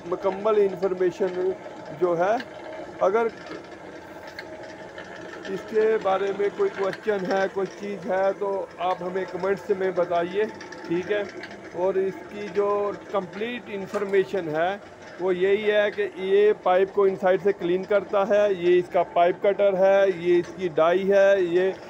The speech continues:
inside में ये देखिए ये blade हैं, ठीक है। और ये जो है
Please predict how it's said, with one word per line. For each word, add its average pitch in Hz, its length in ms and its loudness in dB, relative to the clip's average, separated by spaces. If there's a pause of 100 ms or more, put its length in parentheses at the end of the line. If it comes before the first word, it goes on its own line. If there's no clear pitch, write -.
(200)
inside 190 440 2
में 185 140 4
ये 185 200 6
देखिए 180 340 2
ये 180 200 2
blade 180 440 2
हैं, 190 360 0 (400)
ठीक 196 260 2
है। 180 180 -2 (640)
और 190 240 2
ये 196 540 4
जो 196 260 4
है 185 240 -2